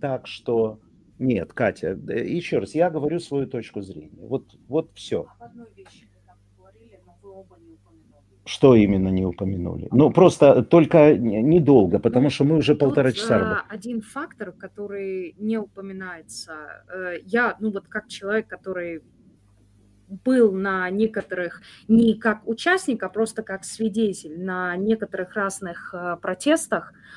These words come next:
Speaker 2: где были как и британские политики, так и просто люди, которые там протестовали за Палестину. При этом это не были обязательно какие-то люди, которые с хиджабами ходили. Это были и местные белые-белые британцы тоже. Есть ещё один фактор, он называется,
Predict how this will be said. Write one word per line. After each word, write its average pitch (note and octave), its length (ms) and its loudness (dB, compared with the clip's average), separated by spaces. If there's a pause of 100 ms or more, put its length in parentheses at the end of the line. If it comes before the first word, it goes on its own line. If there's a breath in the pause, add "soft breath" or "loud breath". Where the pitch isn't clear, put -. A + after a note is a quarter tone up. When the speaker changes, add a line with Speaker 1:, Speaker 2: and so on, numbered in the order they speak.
(240 soft breath)
Speaker 2:
где G3+ 360 0
были G#3 240 2
как G#3 240 0
и G3+ 40 -8
британские G3 600 -4
политики, F#3 460 -6
так E3+ 200 -8
и - 20 -20
просто G3+ 340 -4
люди, E3+ 260 -6
которые D#3+ 400 -6
там C#3+ 540 -14
протестовали G3 640 0
за F3 200 -8
Палестину. B3+ 580 2
При A#3+ 140 6
этом A#3 220 2
это A#3 160 -2
не A#3+ 160 6
были G3 180 2
обязательно F3+ 600 0
какие-то - 380 -6
люди, G#3 280 0
которые F3 520 -2 (300 loud breath)
с - 120 -6
хиджабами F#3+ 580 4
ходили. F#3+ 440 0
Это D3+ 180 -2
были F#3+ 260 0
и F#3 40 0
местные F#3+ 580 0
белые-белые F#3 960 4
британцы G3+ 540 -2
тоже. G3+ 320 -2
Есть F#3+ 280 -4
ещё G#3+ 240 -2
один G3 220 -2
фактор, C#4 480 0
он A3 140 4
называется, G#3+ 880 0